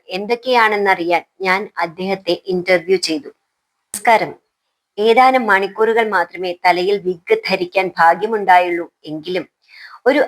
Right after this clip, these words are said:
അനുഭവസ്ഥൻ എന്ന നിലയിൽ താങ്കൾക്കുണ്ടായ അനുഭൂതിയെപ്പറ്റി പ്രേക്ഷകരോട്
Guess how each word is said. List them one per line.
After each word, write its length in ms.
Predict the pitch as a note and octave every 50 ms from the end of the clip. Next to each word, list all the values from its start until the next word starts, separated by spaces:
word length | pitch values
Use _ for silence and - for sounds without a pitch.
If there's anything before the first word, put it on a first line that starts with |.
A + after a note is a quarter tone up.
| -
അനുഭവസ്ഥൻ 800 | G3+ G3+ G3+ G#3+ G#3+ - G#3+ A#3+ B3 B3 B3 - C4 B3 A#3+ A#3 - -
എന്ന 220 | G3 F#3 F3+ F#3+ G#3
നിലയിൽ 400 | G3+ F#3+ E3+ E3 E3 E3+ E3+ - _
താങ്കൾക്കുണ്ടായ 840 | G3 F#3 G3 G3 F#3 A3 G#3+ G#3+ G#3 G3 F#3 F#3+ F3+ F3+ F3+ F3+ - - _ _ -
അനുഭൂതിയെപ്പറ്റി 1300 | F#3+ G#3 G#3+ G#3+ G#3+ - - - G3+ G#3 F3+ A3 A3+ A#3 A#3 A#3 - F3+ E3+ - - F3 F3 - _ _ _ _ _ _ -
പ്രേക്ഷകരോട് 760 | G#3+ A3+ A3 A3 - - A#3 B3 A#3+ G#3+ F#3 F3+ F#3 E3+